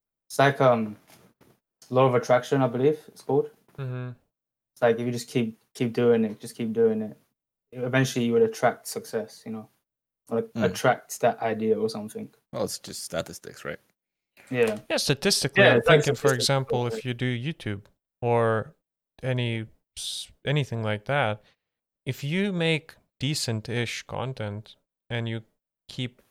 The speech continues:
Speaker 2: going, imagine what happens after ten years if you keep going every week. You'll have
Speaker 1: Mm.
Speaker 2: hundreds of videos, which means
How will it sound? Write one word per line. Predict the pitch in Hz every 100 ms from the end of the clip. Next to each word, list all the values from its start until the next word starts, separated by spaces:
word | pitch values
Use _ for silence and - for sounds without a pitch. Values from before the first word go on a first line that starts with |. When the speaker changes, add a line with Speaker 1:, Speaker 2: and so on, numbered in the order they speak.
| _ _
Speaker 2:
going, | 117 151 120 104 104 - _ _ _ _ _ -
imagine | 123 147 165 170
what | 143 127
happens | 131 139 123 113
after | 113 107 - 110 104 98 104 _ _ _ _
ten | - 117 107
years | 110 139 113
if | 104
you | 107
keep | - 107 110
going | 113 107 107
every | 110 107 104
week. | 104 101 - _ _ _ _ _ -
You'll | 156
have | 156 135
Speaker 1:
Mm. | 127
Speaker 2:
hundreds | 202 262 269 202 151 117
of |
videos, | 107 110 107 98 -
which | 120 - 156
means | 147 123 -